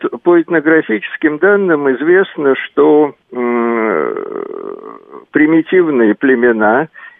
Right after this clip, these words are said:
использовали, э, такой способ приготовления мяса, прежде всего мяса и рыбы. Они копали яму или очаг, э, укладывали в неё, э,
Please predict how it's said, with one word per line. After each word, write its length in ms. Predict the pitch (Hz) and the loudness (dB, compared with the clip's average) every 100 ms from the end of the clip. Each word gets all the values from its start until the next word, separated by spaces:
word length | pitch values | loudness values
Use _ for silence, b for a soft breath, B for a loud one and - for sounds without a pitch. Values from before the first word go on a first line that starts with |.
| B | B
использовали, 1400 | - 135 135 - 196 202 160 175 151 160 151 151 151 143 | -4 -2 -2 0 2 2 0 0 2 4 4 4 4 2
э, 380 | - 127 120 120 120 | 2 2 4 4 2
такой 320 | 135 - 180 | 0 0 -2
способ 500 | - 156 160 - - | 0 -2 0 -2 -4
приготовления 1040 | 135 123 127 - 123 131 147 151 147 135 131 | -2 -2 -2 2 2 2 2 0 2 2 2
мяса, 600 | 123 117 80 - - - | 2 0 0 -4 -4 -4
прежде 380 | - 92 82 90 | -2 -2 -2 -6
всего 200 | - 104 | -4 -2
мяса 380 | 151 196 - 113 | 2 0 0 2
и 100 | 110 | 2
рыбы. 580 | 107 80 76 - 82 - b b b b | 2 0 -2 -4 -4 -6 b b b b
Они 300 | - 139 185 | 0 2 2
копали 920 | 175 151 135 147 127 120 113 117 - 117 | 2 0 0 2 2 4 4 2 0 -2
яму 680 | 104 110 104 113 170 202 196 B B - | 2 2 2 2 2 0 -2 B B -6
или 300 | 127 135 107 | 0 2 4
очаг, 800 | 101 101 - 120 143 170 - - b b b b - | 2 0 0 2 2 -2 -10 -16 b b b b -6
э, 720 | - 120 123 120 120 117 87 - | 0 2 4 4 4 4 2 -2
укладывали 960 | 64 139 - 180 190 170 139 120 120 117 | -4 -4 -2 2 2 2 2 4 4 2
в 100 | 117 | 0
неё, 640 | 123 127 127 120 113 98 - 175 - | 0 0 2 2 2 0 -4 -18 -6
э, 1900 | 107 101 104 101 101 90 87 - - - - 76 - 69 - 76 82 82 90 | -2 0 2 0 0 -2 -2 -4 -4 -6 -6 -6 -6 -6 -6 -8 -8 -10 -10